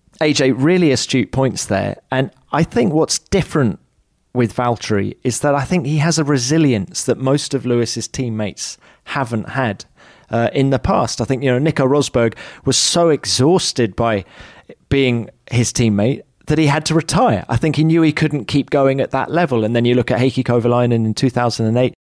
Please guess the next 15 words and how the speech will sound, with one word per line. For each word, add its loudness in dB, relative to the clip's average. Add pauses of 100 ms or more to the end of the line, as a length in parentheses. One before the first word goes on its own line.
I -2
mean, 0
Jenson -2
Button 0
was 0
more 2
resilient. 2
You 2
could 0
also 4
argue 2
that 2
I 0
think -2
Jenson -2